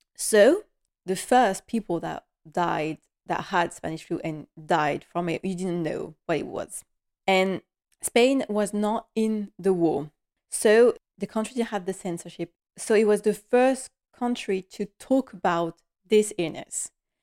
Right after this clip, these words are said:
and to tell the details about the symptoms and the effects that it had on people. And that was in May nineteen eighteen. So that's why it's called Spanish flu, because it's because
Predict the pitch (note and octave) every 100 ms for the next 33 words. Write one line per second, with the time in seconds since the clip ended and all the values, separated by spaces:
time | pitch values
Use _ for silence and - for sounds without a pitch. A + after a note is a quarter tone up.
0 | _ F#3 F3+ G#3 F#3+ F3 G#3 F3+ F3+ E3+
1 | E3+ G#3+ G3 G#3+ F#3 F3+ E3+ - E3 D#3
2 | E3+ - G#3+ G3+ - F#3+ F#3 F3+ - _
3 | - F3+ F3 F3+ G3+ - F3 - - E3+
4 | F3 - C#3+ - - E3+ F3 F3+ - -
5 | - _ _ _ F#3 F#3 F3 F3+ F3+ F#3+
6 | F#3+ F#3+ - F#3+ F#3 F3 F3 E3+ F3+ E3+
7 | - E3+ D#3 - - - _ _ _ -
8 | G3+ G3+ - F#3+ E3 F3+ - - - F3
9 | - D3+ D3+ - G#3+ F#3+ F3+ F3 - F#3+
10 | - - - _ G3+ - A3+ G#3